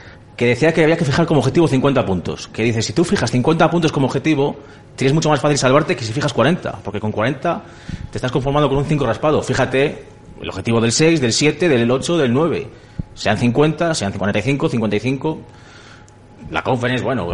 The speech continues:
es verdad que este año puede ser utópico por, pues estamos, somos recién ascendidos, hay nueve puntos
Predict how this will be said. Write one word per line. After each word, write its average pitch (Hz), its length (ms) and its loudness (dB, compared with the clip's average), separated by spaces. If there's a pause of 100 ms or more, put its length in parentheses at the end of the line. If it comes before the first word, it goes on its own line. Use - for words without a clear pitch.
(380)
es 104 220 -10
verdad 117 140 -4
que 113 80 -4
este - 120 -2
año 117 140 2
puede 110 140 2
ser 113 100 2
utópico 107 400 0
por, 95 480 2
pues - 220 -16
estamos, 104 180 -2
somos 107 160 0
recién 107 160 -2
ascendidos, 117 440 2
hay 101 300 0 (160)
nueve 113 300 2
puntos 117 240 -2